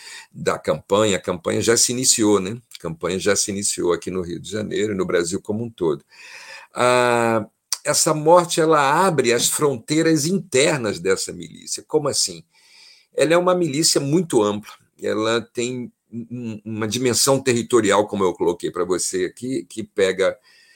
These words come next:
Zona Oeste pobre, Zona Oeste rica, pega a Baixada Fluminense, três municípios da Baixada Fluminense que são,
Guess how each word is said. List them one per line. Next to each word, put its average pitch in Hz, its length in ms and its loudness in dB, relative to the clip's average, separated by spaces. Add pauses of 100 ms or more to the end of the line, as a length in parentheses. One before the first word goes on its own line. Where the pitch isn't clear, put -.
(280)
Zona 127 380 4
Oeste 120 460 4
pobre, 127 460 4
Zona 110 340 0
Oeste 98 420 0
rica, 101 680 -4
pega 101 240 2
a - 20 0
Baixada 107 560 0
Fluminense, 92 960 -6 (140)
três 101 560 0
municípios 98 800 -4
da 87 120 -4
Baixada 87 400 -4
Fluminense 82 640 -8
que - 100 -20
são, 82 360 -6